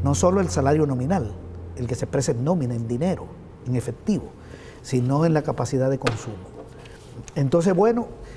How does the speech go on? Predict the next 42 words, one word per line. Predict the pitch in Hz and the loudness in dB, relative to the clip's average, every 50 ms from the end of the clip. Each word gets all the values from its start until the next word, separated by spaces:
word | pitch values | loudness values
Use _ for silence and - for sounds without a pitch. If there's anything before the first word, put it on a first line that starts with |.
| - - - - - - | -18 -20 -20 -12 -4 0
eh, | 151 143 139 143 143 147 - - - | 2 4 6 6 4 4 0 0 4
es | 170 160 | 4 6
un | 196 208 190 190 | 6 6 4 4
año | 190 190 214 262 | 4 4 4 2
donde | 294 254 185 147 139 139 139 139 143 147 | 4 4 4 4 4 4 2 0 0 0
le | 147 139 143 131 | 2 2 4 4
fue | 135 147 147 | 4 6 6
bien | 156 165 160 165 | 6 6 6 6
a | 165 | 4
los | 156 151 147 160 | 4 6 6 4
empresarios, | 160 151 190 214 - 226 190 170 190 214 - - - - - - - - - - - - - - - - - - - - - - - - - - - - - - - - - | 4 2 0 2 2 2 2 2 2 0 -2 -4 -10 -18 -18 -20 -20 -20 -18 -20 -20 -20 -20 -20 -20 -20 -20 -20 -20 -20 -20 -20 -20 -20 -20 -20 -20 -20 -20 -20 -20 -8 -2
incluso | - 143 139 - 143 151 170 170 147 165 151 - - - - | 0 0 2 2 2 2 2 4 4 2 2 0 -2 -6 -2
le | 156 139 143 | 0 2 2
fue | 120 - 151 | 2 2 2
mejor | 147 156 143 135 147 151 139 | 4 4 4 4 4 2 2
que | 156 147 | 2 0
al, | 135 131 127 143 - - | 0 0 -2 -4 -4 -4
a | 151 143 | -2 0
la, | 135 131 120 113 123 123 - | 0 0 0 -2 -4 -4 -2
que | - 151 | 0 0
al, | 127 127 120 113 120 123 - - | 2 2 0 -2 -4 -6 -6 -6
al | - 123 117 120 120 | -6 -4 -4 -6 -6
sector | - - 117 - 147 131 123 | -6 -8 -4 -2 -2 -2 -2
trabajador, | - 127 123 123 123 127 160 220 233 226 - - - - - - | 0 0 0 0 2 2 2 2 0 0 -4 -14 -20 -16 -6 -2
¿verdad? | 123 143 180 180 - - - - - - - - - - - - - - - - - - 127 | 0 0 0 0 -4 -10 -18 -18 -20 -20 -20 -20 -20 -20 -20 -20 -20 -20 -20 -20 -18 -14 -12
Eh, | 131 120 - - | -12 -10 -6 -4
que | 135 120 | -4 -2
también | - 143 127 127 135 139 143 | 0 0 0 2 2 2 2
le | 143 120 | 2 4
fue | 147 160 | 4 4
bien | 185 196 175 190 | 4 2 2 2
por | 202 233 | 2 2
el | 180 139 | 2 0
aumento | 131 123 127 131 127 131 | 0 0 -2 -2 -4 -4
salarial. | 117 135 120 120 113 110 - - - - - | -4 -4 -6 -6 -6 -8 -10 -12 -10 -4 0
Incluso | 156 139 131 - 165 165 202 196 214 214 - - - - - - - | 0 0 0 2 2 2 4 4 2 0 -2 -6 -16 -18 -10 -6 -4
han | - 127 143 147 | -2 0 2 2
ganado | 160 165 160 139 143 160 185 | 2 2 2 2 2 2 2
las | 180 147 131 | 2 0 -2
empresas | 117 107 - 131 117 147 | -2 -4 -4 -6 -6 -6
que | 147 143 | -6 -8
exportan, | 120 - - - 170 175 - - 202 | -8 -6 -2 -2 -2 -2 -2 -6 -16